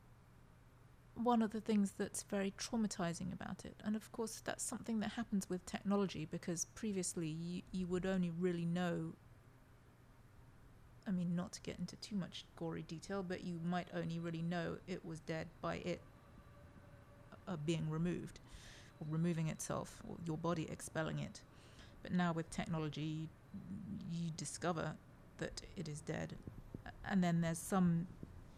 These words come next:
t-, time that goes by before either your body expels it or you do something to, to get rid of it. But then with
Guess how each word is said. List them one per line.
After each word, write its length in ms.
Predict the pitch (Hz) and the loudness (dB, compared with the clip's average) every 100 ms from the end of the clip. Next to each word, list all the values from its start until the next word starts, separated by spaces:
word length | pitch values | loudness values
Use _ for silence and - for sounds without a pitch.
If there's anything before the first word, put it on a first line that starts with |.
| - - - - - | -16 -14 -16 -16 -10
t-, 80 | - - | -10 -8
time 520 | - 175 196 156 156 | -2 4 6 6 4
that 180 | 165 - | 0 0
goes 240 | 160 160 151 | 2 2 2
by 340 | 156 151 151 - - | 2 2 0 -2 -4
before 600 | 165 - 180 175 160 160 - - - - - - - - | -4 2 4 6 4 0 -6 -14 -14 -16 -16 -16 -6 4
either 440 | 185 180 156 156 - | 6 6 4 2 0
your 160 | 165 | 0
body 260 | 160 165 160 | 2 0 0
expels 440 | - - 170 175 | -4 -2 0 2
it 120 | 220 190 | 2 4
or 140 | 180 | 2
you 120 | 170 | 2
do 140 | 165 175 | 2 0
something 360 | - - 160 | 0 0 0
to, 140 | 160 165 - - | 0 -4 -6 -6
to 120 | 175 | -2
get 200 | 170 - | 0 0
rid 120 | 180 | 0
of 80 | 175 | 0
it. 240 | 156 - - - - | -2 -4 -10 -4 2
But 180 | 170 - - - - - - - - - - - - - - - - - - - - - - - - - - | 2 0 -14 -14 -14 -14 -14 -14 -14 -16 -16 -16 -16 -16 -16 -16 -18 -18 -18 -16 -16 -16 -18 -18 -18 -18 2
then 220 | - 254 262 | 8 8 8
with 200 | 302 | 6